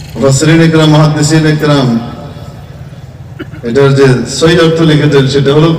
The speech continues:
বেবরকতের স্পর্শ দিলেন। এইবার যা বেরোলো, এগুলা দেখতে কালা কালা, এগুলা বের হয়ে ডান দিকের চাইতে বাম দিকের গুলা আরো অনেক গুণ বেশি। উনি বিস্মিত হয়ে একবার এদিক তাকান, একবার এদিক তাকান, এগুলো কি?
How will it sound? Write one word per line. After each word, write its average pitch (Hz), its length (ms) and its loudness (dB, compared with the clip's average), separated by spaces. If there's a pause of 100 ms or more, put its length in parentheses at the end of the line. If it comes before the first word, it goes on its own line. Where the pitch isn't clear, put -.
বেবরকতের 156 840 2
স্পর্শ - 420 -4
দিলেন। 110 460 -6 (1600)
এইবার 294 500 2
যা 262 180 2
বেরোলো, 196 640 4
এগুলা 185 300 0
দেখতে 160 360 -2
কালা 160 280 0
কালা, - 300 -6 (1300)
এগুলা 160 320 2
বের 160 240 2
হয়ে 151 200 2
ডান 135 300 2
দিকের 156 340 0
চাইতে 147 300 -2
বাম 139 280 0
দিকের 143 260 -2
গুলা 135 280 2
আরো 120 420 2
অনেক 165 540 4
গুণ 147 260 4
বেশি। 117 340 0 (2500)
উনি 143 160 0
বিস্মিত 160 440 0
হয়ে 165 220 4
একবার 139 360 2
এদিক 156 260 0
তাকান, 180 380 -2
একবার 117 240 2
এদিক 113 340 -2
তাকান, 117 400 -2
এগুলো 127 300 0
কি? 113 280 -4